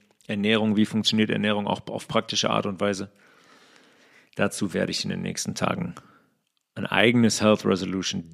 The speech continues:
direkt machen. Äh, ich hoffe, wer noch Fragen hat zu den Jesuiten und so weiter und so fort,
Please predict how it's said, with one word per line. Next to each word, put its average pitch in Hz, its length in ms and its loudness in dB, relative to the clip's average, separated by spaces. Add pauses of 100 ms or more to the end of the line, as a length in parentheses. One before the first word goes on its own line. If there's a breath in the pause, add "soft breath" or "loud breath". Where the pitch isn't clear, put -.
direkt 127 680 6 (260)
machen. - 520 2
Äh, 104 420 6
ich 104 140 4
hoffe, 127 400 8 (600)
wer 117 120 8
noch 131 140 8
Fragen 139 360 6
hat 135 220 6
zu 120 460 6
den 113 340 6
Jesuiten 117 560 6
und 110 100 4
so 104 100 0
weiter 113 220 6
und 107 60 2
so 95 100 -4
fort, 110 340 2